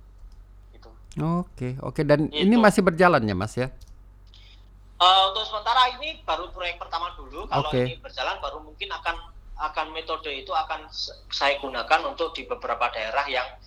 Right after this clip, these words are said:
Speaker 1: misal bener-bener butuh bantuan gitu. Jadi mungkin, mungkin yang besok mungkin bukan lagi bibit kopi, tapi,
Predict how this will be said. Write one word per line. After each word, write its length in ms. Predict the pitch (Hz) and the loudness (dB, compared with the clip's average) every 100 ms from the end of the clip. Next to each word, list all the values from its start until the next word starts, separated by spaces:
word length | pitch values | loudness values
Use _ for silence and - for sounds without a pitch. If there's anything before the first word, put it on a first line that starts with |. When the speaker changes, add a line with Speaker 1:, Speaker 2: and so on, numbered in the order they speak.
| - - - - | -20 -20 -20 -16
Speaker 1:
misal 240 | 120 147 147 | -4 0 0
bener-bener 640 | 135 123 117 120 127 143 | -2 -10 -12 -6 -4 -4
butuh 520 | - 123 - 147 135 - | -8 -12 -6 -6 -6 -8
bantuan 560 | 110 110 120 120 113 110 | -10 -4 0 0 -2 -8
gitu. 200 | 107 - | -14 -8
Jadi 240 | 110 117 | -8 -8
mungkin, 300 | - 135 175 175 - - - - | -10 -2 -2 -2 -16 -20 -20 -14
mungkin 320 | 147 147 208 | -10 -4 0
yang 240 | 190 151 - | 0 0 -2
besok 320 | 127 196 160 | 0 0 0
mungkin 260 | - 196 - | -4 -6 -6
bukan 180 | - 135 | -8 -4
lagi 300 | 127 - 135 | -4 -6 -10
bibit 260 | 131 127 | -12 -12
kopi, 400 | - 127 - 160 156 | -8 -8 -6 -8 -6
tapi, 380 | 139 - 170 | -6 -8 -12